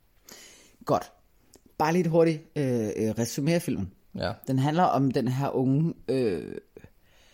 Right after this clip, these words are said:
Speaker 1: unge gut, Sydney,
Speaker 2: Ja.
Speaker 1: som man følger ham ligesom i tre stadier af hans liv.
Speaker 2: Ja.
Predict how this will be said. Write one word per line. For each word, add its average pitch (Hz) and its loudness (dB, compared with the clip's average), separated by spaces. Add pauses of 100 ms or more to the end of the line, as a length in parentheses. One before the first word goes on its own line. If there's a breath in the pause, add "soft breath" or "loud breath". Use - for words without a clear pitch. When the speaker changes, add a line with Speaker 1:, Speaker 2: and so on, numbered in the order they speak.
(260 soft breath)
Speaker 1:
unge 156 2
gut, 185 0 (680 soft breath)
Sydney, 190 0 (440)
Speaker 2:
Ja. 101 -8 (120)
Speaker 1:
som - -2 (400)
man 175 2
følger 233 2
ham 214 2
ligesom 190 0
i 180 0
tre 165 -8 (240)
stadier 110 0
af 101 -2
hans 107 -8
liv. - -8 (520)
Speaker 2:
Ja. 101 -2